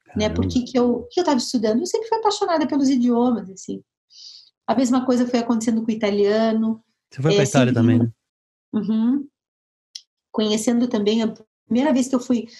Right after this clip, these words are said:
Speaker 1: pra Roma foi lá em Anguillara, onde tinha a primeira casa da comunidade Shalom. Fui com a Fabienne também pra lá.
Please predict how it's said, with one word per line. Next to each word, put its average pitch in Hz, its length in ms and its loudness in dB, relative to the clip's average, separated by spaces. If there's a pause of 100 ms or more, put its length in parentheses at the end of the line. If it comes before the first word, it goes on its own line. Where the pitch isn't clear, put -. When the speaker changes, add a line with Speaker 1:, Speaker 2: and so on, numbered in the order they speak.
(200)
Speaker 1:
pra 226 140 0
Roma 220 420 0
foi 233 260 0
lá 214 120 2
em 240 120 2
Anguillara, 214 540 0
onde 208 180 -2
tinha 220 200 -2
a 220 40 -4
primeira 247 280 0
casa 233 320 -2
da 214 100 -2
comunidade 208 460 -2
Shalom. 202 500 -2 (380)
Fui 233 100 0
com 233 80 -2
a 220 40 -2
Fabienne 214 600 0
também 202 500 0
pra 196 220 -2
lá. 202 460 0